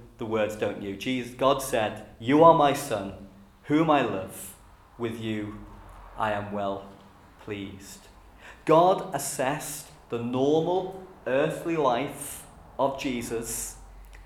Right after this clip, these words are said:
against all his righteous expectations of a child,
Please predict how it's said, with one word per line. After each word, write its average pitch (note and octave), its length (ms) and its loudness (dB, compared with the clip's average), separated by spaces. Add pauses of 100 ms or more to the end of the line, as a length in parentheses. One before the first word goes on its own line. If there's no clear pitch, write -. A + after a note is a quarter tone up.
(180)
against C#3 480 4
all E3 400 4
his C#3 320 2
righteous C#3 1040 2
expectations C#3 1400 -4 (460)
of C3 140 6
a A#2+ 80 -2
child, A2+ 600 -2